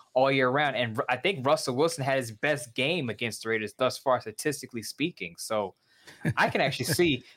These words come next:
Speaker 1: I can actually see a move being made there. Now, he asked about Kuntz and Bowers.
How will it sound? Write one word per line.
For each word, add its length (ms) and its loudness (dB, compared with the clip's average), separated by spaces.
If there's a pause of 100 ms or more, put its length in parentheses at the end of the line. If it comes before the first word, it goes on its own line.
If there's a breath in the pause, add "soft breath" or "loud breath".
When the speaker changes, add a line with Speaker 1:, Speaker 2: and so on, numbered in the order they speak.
Speaker 1:
I 160 0
can 160 2
actually 360 2
see 280 0
a 180 4
move 280 2
being 200 0
made 220 0
there. 180 2
Now, 160 0
he 180 -2
asked 300 -2
about 320 0
Kuntz 400 -4
and 160 -6
Bowers. 560 2